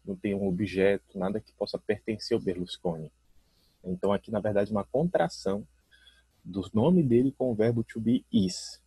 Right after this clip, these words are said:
Então, a tradução seria Berlus-, "Berlusconi is not just an old charlatan." Letra D, "Because he's",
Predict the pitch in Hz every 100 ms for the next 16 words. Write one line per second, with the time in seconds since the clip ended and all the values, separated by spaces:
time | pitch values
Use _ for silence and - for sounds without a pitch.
0 | - - 190 - - 107 90 104 - 90
1 | 95 98 120 123 117 - - - 101 101
2 | 131 139 123 - - 98 107 123 - -
3 | 143 165 - - - _ - 101 101 143
4 | _ - 98 110 - _ 113 107 104 101
5 | 92 90 - 85 82 - - _ _ _
6 | _ - - - - - - - - -
7 | - _ 156 165 175 123 101 127 - 143
8 | 156 175 160 117 151 185 - - -